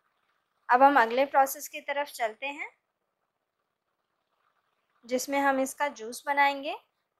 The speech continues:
तो juice बनाने के लिए हमने यहाँ पे जो सारी चीज़ें काट के रखी हुई थी, लहसुन, मिर्च वगैरह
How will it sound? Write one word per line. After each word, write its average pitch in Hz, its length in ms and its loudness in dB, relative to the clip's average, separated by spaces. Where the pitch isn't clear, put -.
तो 247 80 -20
juice 311 300 -8
बनाने 302 380 0
के 311 160 -14
लिए 302 280 -12
हमने 254 300 -2
यहाँ 277 280 0
पे 311 240 -8
जो 285 320 -10
सारी 240 320 -2
चीज़ें 294 300 -14
काट 226 240 2
के 277 140 -10
रखी 254 320 -10
हुई 294 200 -16
थी, 330 240 -20
लहसुन, 269 400 -6
मिर्च 262 340 -12
वगैरह 269 400 -4